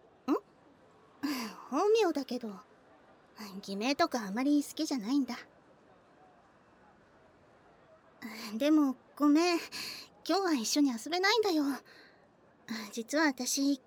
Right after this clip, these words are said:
先週彼氏ができちゃってさ。ほんとごめん。じゃ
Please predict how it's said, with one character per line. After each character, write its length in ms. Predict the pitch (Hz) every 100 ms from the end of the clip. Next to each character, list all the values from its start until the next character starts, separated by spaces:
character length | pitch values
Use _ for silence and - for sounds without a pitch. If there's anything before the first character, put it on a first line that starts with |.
| _ _
先 360 | - - 208 247
週 200 | - 359
彼 300 | - 226 294
氏 160 | - 415
が 100 | 415
で 140 | 440
き 80 | -
ち 80 | 320
ゃ 40 |
っ 20 |
て 120 | -
さ。 160 | - 247 - _ _ _ _ _ _ _ _ _ _ _ _ _ _ _ _ _ _ _ _ _ _ _ - 285 269
ほ 160 | 262 240
ん 120 | 302
と 260 | - 359 359
ご 160 | 330
め 220 | 330 349 370
ん。 20 | 415 - - - - - _ _ _ _ -
じ 140 |
ゃ 40 | 302